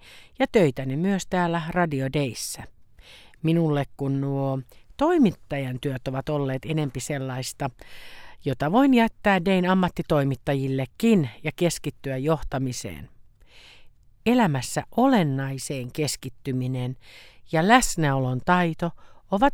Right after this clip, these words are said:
uuden vuoden lupausteni avainsanoja. Oikein hyvää uutta vuotta ja uuden elämän alkua sinullekin.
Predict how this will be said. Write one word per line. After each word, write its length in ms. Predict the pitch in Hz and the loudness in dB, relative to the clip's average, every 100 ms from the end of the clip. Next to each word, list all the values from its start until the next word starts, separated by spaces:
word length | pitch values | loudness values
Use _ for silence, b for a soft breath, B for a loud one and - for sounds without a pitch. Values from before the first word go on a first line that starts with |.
| - | 2
uuden 360 | 190 165 147 131 | 2 2 0 0
vuoden 400 | 135 131 127 156 | -2 -2 0 0
lupausteni 720 | 185 151 131 123 - 131 127 | 2 2 2 -2 -2 -4 -2
avainsanoja. 840 | 180 185 170 151 165 139 123 - - - - - - b b b b b | 0 0 0 0 -2 -2 -4 -12 -18 -20 -20 -20 -20 b b b b b
Oikein 360 | 180 185 151 143 | 2 2 2 0
hyvää 260 | 165 170 190 | 4 6 8
uutta 360 | 220 - 156 | 6 4 2
vuotta 320 | 147 143 - | 2 0 0
ja 140 | 160 151 | 0 2
uuden 420 | 220 240 233 226 | 2 4 4 4
elämän 500 | - 208 196 185 175 | 2 2 2 2 0
alkua 560 | 180 175 139 - 139 131 | 2 2 2 -2 -4 -2
sinullekin. 880 | - 180 143 123 127 - - 120 | 0 2 2 -4 -10 -14 -12 -12